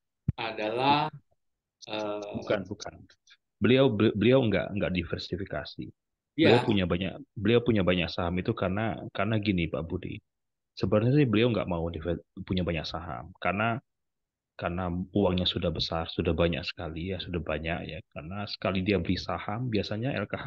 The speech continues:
Speaker 2: cari saham itu lapis dua. Lapis dua, lapis satu dia nggak pernah main. Lapis satu kecuali kalau seandainya harganya anjlok, dia baru bisa masuk. Nah, lapis dua ini biasanya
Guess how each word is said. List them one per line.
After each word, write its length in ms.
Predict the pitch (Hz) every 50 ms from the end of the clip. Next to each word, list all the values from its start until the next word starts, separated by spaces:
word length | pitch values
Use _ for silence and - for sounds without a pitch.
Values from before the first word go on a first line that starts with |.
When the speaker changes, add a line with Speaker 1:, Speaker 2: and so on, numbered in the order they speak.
| 131 135 -
Speaker 2:
cari 240 | - 101 95 90 95
saham 240 | - - 101 104 110
itu 80 | 117 127
lapis 380 | 117 98 87 - 104 - -
dua. 400 | - - 92 87 85 82 82 80 82 - _ _ _ _ _ _ _ _ _ _ _ _ _
Lapis 320 | 101 95 - 104 - -
dua, 240 | - 95 87 87 87
lapis 240 | 92 95 - 98 -
satu 240 | 104 104 - - 131
dia 160 | 120 123 107
nggak 160 | 101 73 -
pernah 240 | - 82 82 80 82
main. 320 | 82 82 - - - - - _ _ _ _ _ _ _ _ _ - - -
Lapis 320 | - 98 - 101 92 - 92
satu 160 | 90 - 135
kecuali 400 | 117 113 - - 98 92 107 117
kalau 240 | - - 90 82 82
seandainya 320 | - 98 92 87 95 101
harganya 480 | 95 90 87 82 82 78 90 95 101 -
anjlok, 400 | 85 82 80 80 82 78 - _
dia 160 | - - 87
baru 240 | 78 82 78 85 82
bisa 240 | - - - -
masuk. 400 | - - - - - - - - - _ _ _ _ _ _ _ _ _ _ _ _ _ _ _ _ 92
Nah, 80 | 78 - _ _ _ _ _ _
lapis 320 | 110 101 - 117 - -
dua 240 | 104 101 98 98 95
ini 80 | 117 139
biasanya 640 | 123 110 95 92 - - 90 98 131 143 139 -